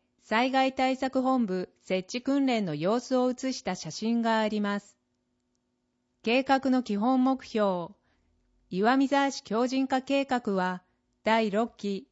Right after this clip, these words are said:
岩見沢市総合計画におけるまちづくりの基本目標の一つである、地域で支え合う安全安心なまちの実現に向けて、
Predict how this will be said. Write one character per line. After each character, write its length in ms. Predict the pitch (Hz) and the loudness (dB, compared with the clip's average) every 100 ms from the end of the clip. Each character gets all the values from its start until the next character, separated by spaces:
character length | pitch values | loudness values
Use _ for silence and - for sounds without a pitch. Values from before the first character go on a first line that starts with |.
| _ | _
岩 220 | 180 214 | 0 2
見 120 | 254 254 | 2 2
沢 240 | 269 262 | 2 2
市 160 | - 180 | -4 -6
総 260 | 214 254 | 0 0
合 220 | 262 269 | 4 2
計 260 | 254 277 277 | 2 -2 0
画 260 | 254 240 208 | -2 0 -2
に 120 | 180 | -2
お 100 | 175 | -2
け 160 | 185 | -4
る 240 | 180 180 - | -2 -4 -6
ま 140 | 160 160 | -8 -4
ち 100 | 247 | -4
づ 140 | 269 | -2
く 120 | 262 | -2
り 120 | 226 | -2
の 120 | 180 165 | -2 -4
基 160 | 185 | -2
本 240 | 220 269 262 | 0 2 2
目 140 | 262 | 0
標 280 | - 233 208 | -2 -2 -2
の 120 | 180 | -4
一 240 | 160 233 247 | -4 -4 -4
つ 120 | 240 | -2
で 160 | 226 | -2
あ 120 | 202 196 | -2 -2
る、 260 | 175 - _ _ _ _ | -4 -8 _ _ _ _
地 260 | - 269 262 | -4 -2 0
域 160 | 233 | -2
で 140 | 190 180 | -4 -4
支 120 | 175 - | -6 -2
え 240 | 220 233 240 | -2 0 0
合 140 | 226 | 0
う 220 | 190 175 - _ _ | -2 -4 -10 _ _
安 280 | 190 220 226 | -4 -2 0
全 360 | 214 214 214 - _ - | 0 -2 -4 -12 _ -6
安 240 | 196 247 | -2 -2
心 280 | - 247 240 | 0 0 2
な 120 | 233 | 0
ま 140 | 233 | -2
ち 320 | 233 214 220 - _ _ _ _ | -4 -6 -8 -10 _ _ _ _
の 300 | 214 247 - - - | -2 -2 -2 -14 -10
実 280 | 160 - 233 | -10 -4 -2
現 200 | 247 240 | 0 2
に 100 | 233 | 0
向 140 | 226 | -2
け 160 | 208 208 | -4 -2
て、 280 | 202 202 | -2 -2